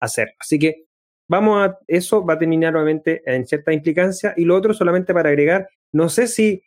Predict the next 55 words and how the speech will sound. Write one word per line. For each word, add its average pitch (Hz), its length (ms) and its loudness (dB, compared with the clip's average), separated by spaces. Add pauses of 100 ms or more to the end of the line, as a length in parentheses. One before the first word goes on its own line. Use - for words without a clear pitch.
(440)
la 151 120 2
noticia 165 240 0
salió 160 180 4
después 170 520 2
o 139 240 2
Janet 143 260 0
Yellen 147 320 0
habrá 139 440 -2
dado 135 360 0
vuelta 143 320 -2
a 131 40 0
las 123 80 -8
declaraciones, 127 680 -4
pero 143 140 -4
no 131 40 -4
sé 151 100 -4
si 180 100 -2
lo 156 80 2
viste, 156 280 -4
Ezio, 160 240 -8
que 151 300 -2 (380)
hoy 135 140 -2
día 170 340 2
o 147 80 2
ayer, 151 380 0 (100)
al 120 140 -8
final 143 260 -2
del 147 160 0
día, 156 240 0
salió, 151 560 -2 (640)
creo 156 120 0
que 170 60 2
lo 147 80 4
vi 147 80 4
hoy 151 40 2
día 147 100 0
en 143 40 2
la 139 60 0
mañana, 120 340 -4
que 113 80 -12
salió 127 180 -2
diciendo, 151 600 -2 (400)
eh, 123 280 0
o 135 280 0
salió 139 200 -2
una 143 100 2
nota 139 220 0
que 139 280 -2
decía 139 400 -2
que 135 140 -6
Janet 135 220 -2
Yellen 143 220 0
había 127 160 0
dicho 135 260 -2
que 139 320 -2